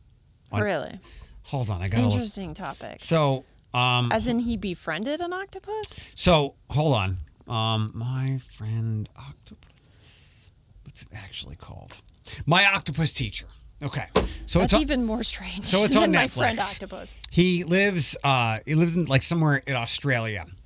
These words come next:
Speaker 1: and he was at a very depressed point in his life. I don't know if he was suicidal, but he was a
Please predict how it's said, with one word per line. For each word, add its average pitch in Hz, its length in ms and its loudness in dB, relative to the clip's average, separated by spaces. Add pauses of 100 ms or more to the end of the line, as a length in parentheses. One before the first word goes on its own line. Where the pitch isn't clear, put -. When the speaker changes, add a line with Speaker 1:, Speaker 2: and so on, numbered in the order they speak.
(120)
Speaker 1:
and 113 460 0 (120)
he 123 840 2
was 117 280 2
at 113 140 0
a 117 60 2
very 135 300 2
depressed 127 480 -2
point 135 220 0
in 107 60 0
his 104 180 6
life. 135 320 2
I 101 120 -6
don't 104 120 -6
know 110 120 -2
if 101 60 0
he 110 100 2
was 104 140 4
suicidal, 127 760 4 (640)
but 127 260 6 (400)
he 127 520 -4
was 120 400 -2
a 120 100 0